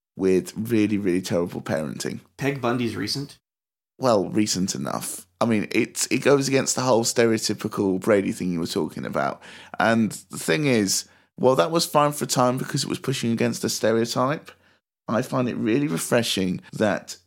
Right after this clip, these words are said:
Speaker 1: I think every parent we see, all the families that we see here in Steven Universe, they're all trying,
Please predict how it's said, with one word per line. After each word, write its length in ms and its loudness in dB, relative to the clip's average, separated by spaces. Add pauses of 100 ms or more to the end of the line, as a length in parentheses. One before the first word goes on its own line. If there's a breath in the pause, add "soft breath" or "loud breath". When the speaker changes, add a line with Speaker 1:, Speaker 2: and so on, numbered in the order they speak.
(280)
Speaker 1:
I 60 -4
think 280 -6
every 380 -4
parent 400 0
we 120 0
see, 480 0 (220)
all 140 2
the 80 -4
families 580 2
that 80 -2
we 140 0
see 260 2
here 420 0 (400 soft breath)
in 220 2
Steven 440 2
Universe, 520 2
they're 220 2
all 260 0
trying, 560 0